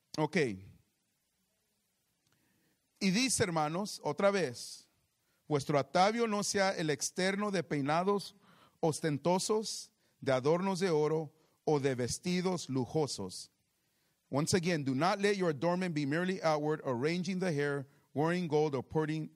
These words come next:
putting on fine apparel." Notice in the original, in the Greek, en el griego, en el original, it doesn't use that word. No usa, that word doesn't appear.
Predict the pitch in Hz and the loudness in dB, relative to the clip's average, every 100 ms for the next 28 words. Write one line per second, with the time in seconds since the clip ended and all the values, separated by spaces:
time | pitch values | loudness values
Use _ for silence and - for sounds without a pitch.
0 | - 196 190 185 151 147 139 - _ _ | 0 2 2 0 -2 -2 -6 -12 _ _
1 | - - 147 151 147 143 131 - _ _ | -10 -2 0 2 0 -2 -6 -14 _ _
2 | - - 139 120 98 92 _ _ _ - | -6 -2 0 0 -2 -6 _ _ _ -4
3 | 165 254 254 214 - 180 170 165 151 262 | 0 2 2 0 -2 -2 2 2 2 2
4 | 254 269 170 156 202 185 156 156 135 175 | 0 -2 -2 -4 -6 -10 -8 -4 -4 -2
5 | 247 190 185 - _ _ _ _ _ _ | -2 -4 -8 -20 _ _ _ _ _ _
6 | _ _ 147 147 139 143 208 240 220 208 | _ _ -6 -4 -2 0 2 2 0 0
7 | 170 156 127 139 220 170 175 175 160 _ | 0 -2 -2 -2 0 -2 -4 -6 -10 _
8 | _ _ _ _ _ _ _ _ _ - | _ _ _ _ _ _ _ _ _ -4
9 | 160 151 202 170 185 170 214 226 170 170 | -2 2 0 0 -2 0 0 0 0 -2
10 | 151 151 147 180 190 214 208 185 160 127 | 0 0 0 0 0 0 0 0 -2 -8
11 | _ _ _ _ _ _ _ - 151 156 | _ _ _ _ _ _ _ -2 0 2
12 | 165 214 190 156 165 143 - 208 156 107 | 2 2 0 -4 -4 -4 -4 -4 -4 -6